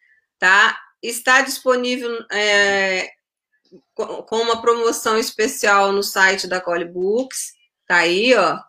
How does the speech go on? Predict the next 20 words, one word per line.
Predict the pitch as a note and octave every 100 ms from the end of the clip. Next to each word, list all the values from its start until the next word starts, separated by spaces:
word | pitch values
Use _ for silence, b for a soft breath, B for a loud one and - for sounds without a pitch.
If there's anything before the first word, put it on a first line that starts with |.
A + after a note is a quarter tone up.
| _ _
na | - E3
nossa | E3 E3+ - -
timeline. | E3 E3 D#3+ E3 F#3 G3+ A#3 C#4 E4+ B B _
Correm | F#3+ G3+ B3 E4 C#4
lá | C4+ A#3+ B3+
enquanto | C4 - B3 E4+
vocês | C4 C4 B3 B3
estamos | - A#3 A#3 A#3 -
aqui | A#3 - A3
assist-, | A3 - A3+ A3 -
é, | G3 G3+
fazendo | G3 G3 G3
essa | G3+ G#3 F3+
live, | F3 F#3+ A3+ A3+
contando | G#3+ G#3 G#3 G3+ G3
todo | A3 A3+
esse | - -
processo | F#3 G3+ - G3+ G#3+ G#3
de | F#3+
criação, | F#3+ F3+ G3 - F3+ F#3 G#3+ A#3 A#3